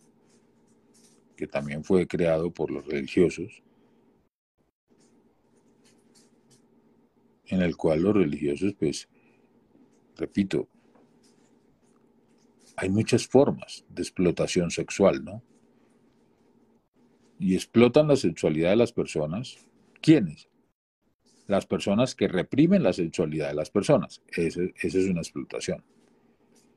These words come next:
Las que se lucran económicamente con la sexualidad de las personas. Esa es otra clase de explotación. Y en psicología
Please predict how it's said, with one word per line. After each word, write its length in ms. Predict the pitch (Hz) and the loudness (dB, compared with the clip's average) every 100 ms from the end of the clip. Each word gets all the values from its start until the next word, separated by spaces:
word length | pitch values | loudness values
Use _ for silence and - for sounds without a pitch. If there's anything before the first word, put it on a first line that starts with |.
| _ _ _ _ _ _ _ - _ | _ _ _ _ _ _ _ -20 _
Las 240 | 104 92 | 0 0
que 120 | - 90 | 0 0
se 160 | 92 | 2
lucran 520 | 90 110 123 131 135 | 6 6 6 4 4
económicamente 920 | 104 - 87 107 104 110 110 101 117 | 2 0 2 2 2 4 4 2 0
con 160 | 120 92 | 0 0
la 100 | 78 | -2
sexualidad 540 | - 73 - 71 73 | -4 -6 -6 -6 -8
de 60 | 71 | -8
las 140 | 78 | -8
personas. 500 | - 90 131 101 - - | -4 2 4 2 -2 -10
Esa 260 | 82 78 | -10 -8
es 120 | 76 82 | -8 -6
otra 220 | - 87 | -2 -2
clase 320 | 80 67 80 | 0 -4 -4
de 80 | 73 | -8
explotación. 640 | - 90 82 90 123 92 _ _ _ _ _ _ _ _ _ _ _ _ _ _ _ _ _ _ _ _ _ _ _ _ _ _ _ _ _ _ _ _ _ _ _ _ _ _ | -4 -6 -4 0 2 0 _ _ _ _ _ _ _ _ _ _ _ _ _ _ _ _ _ _ _ _ _ _ _ _ _ _ _ _ _ _ _ _ _ _ _ _ _ _
Y 120 | - 127 | 4 4
en 80 | |
psicología 920 | 120 107 95 107 98 - 160 87 104 | 2 0 4 4 4 4 4 4 2